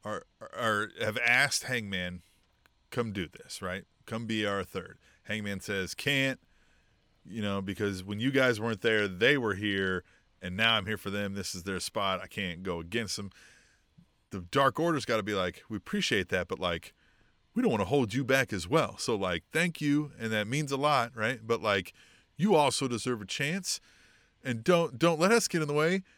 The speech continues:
and you guys go get it." And then in the finals, who's meeting up, right? Dark Order and the Hung Bucks, and the Hung Bucks win. And then the Dark Order's like, "Oh, man,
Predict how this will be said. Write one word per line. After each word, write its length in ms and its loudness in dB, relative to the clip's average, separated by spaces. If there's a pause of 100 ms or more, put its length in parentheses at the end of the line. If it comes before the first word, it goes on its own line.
(200)
and 100 -2
you 160 6
guys 380 2
go 140 4
get 220 4
it." 140 -8 (460)
And 180 -2
then 160 2
in 80 -2
the 80 -4
finals, 540 4
who's 220 2
meeting 340 -2
up, 260 2
right? 300 2
Dark 320 2
Order 260 4
and 100 -2
the 80 0
Hung 220 4
Bucks, 380 4 (520)
and 200 -4
the 80 -2
Hung 320 -2
Bucks 320 4
win. 500 -4 (1000)
And 180 -4
then 120 -2
the 60 -2
Dark 320 2
Order's 220 0
like, 260 -2 (760)
"Oh, 280 -10
man, 720 -8